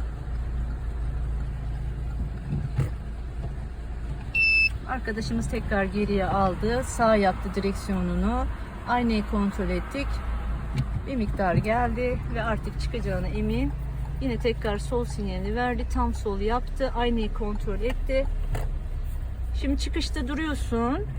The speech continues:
Komisyonu alıyorsun. Komisyon arabaya binerken ayna ayarların varsa onları düzeltiyorsun.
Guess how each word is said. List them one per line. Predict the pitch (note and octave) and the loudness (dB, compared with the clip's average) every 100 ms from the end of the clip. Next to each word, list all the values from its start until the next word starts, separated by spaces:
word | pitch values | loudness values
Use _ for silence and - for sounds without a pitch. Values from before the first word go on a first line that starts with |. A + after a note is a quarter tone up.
| - - | -2 2
Komisyonu | D#4 C#4+ C#4 - B3 G3+ | 4 4 4 2 4 4
alıyorsun. | A#3 D4+ D#4+ E4 E4 D#4+ D#4+ - - - - - | 4 4 2 2 2 2 2 2 2 0 0 0
Komisyon | D#4+ D#4 - E4 D#4 | 2 2 2 2 4
arabaya | C#4+ D4 C#4+ C#4+ | 4 4 2 2
binerken | C#4 C#4+ C#4 - C4+ B3+ | 4 4 4 6 6 6
ayna | B3+ C#4 C#4 | 6 6 6
ayarların | C4+ C4 C4 B3+ B3 | 6 6 6 4 4
varsa | B3 A#3+ - A3+ A#3+ A#3 | 4 4 4 4 6 4
onları | A#3+ A#3+ A#3+ A3+ - - - - - | 4 4 4 4 0 -4 -2 -2 0
düzeltiyorsun. | G#3+ G#3 F#3+ G#3 G3 G#3 C4 | 4 6 6 6 4 4 2